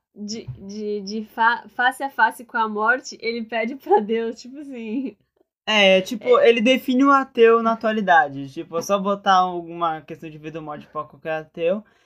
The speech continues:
Speaker 2: que ele
Speaker 1: Que
Speaker 2: vai
Speaker 1: ele vai... pedir ajuda
Speaker 2: É.
Speaker 1: pra Deus. E aí, depois que ele sai vivo, ele começa a xingar Deus, assim, "Toma! <laughs> Tô vivo." Eu,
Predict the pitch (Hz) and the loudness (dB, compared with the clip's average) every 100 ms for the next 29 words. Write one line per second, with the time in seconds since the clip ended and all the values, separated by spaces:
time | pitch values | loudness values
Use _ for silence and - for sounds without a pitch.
0 | _ _ 196 180 180 180 254 262 277 226 | _ _ -2 2 4 4 4 2 0 0
1 | 247 277 240 220 202 226 226 233 - 208 | 0 0 -2 -8 -6 0 6 8 8 4
2 | 262 202 226 _ 254 254 254 277 294 269 | -4 -4 -6 _ 2 4 6 4 0 -2
3 | 277 - 247 247 240 - 240 254 233 247 | -4 -6 -6 -8 -8 0 2 2 -2 -4
4 | 262 269 262 - 262 247 247 302 - 233 | -4 -6 -10 -6 -4 -4 -6 -12 -14 -8
5 | 226 214 185 208 202 202 214 226 214 277 | -4 -4 -4 -6 -6 -8 -12 -12 -2 2
6 | 285 285 254 247 370 226 - 226 - 220 | 2 0 -4 -4 -4 -6 -12 -12 -14 -16
7 | - - _ _ 480 - - - 233 240 | -16 -18 _ _ -4 -4 -6 -8 -4 -4
8 | 233 254 233 220 214 _ - 254 | -2 -4 -4 -8 -12 _ -4 0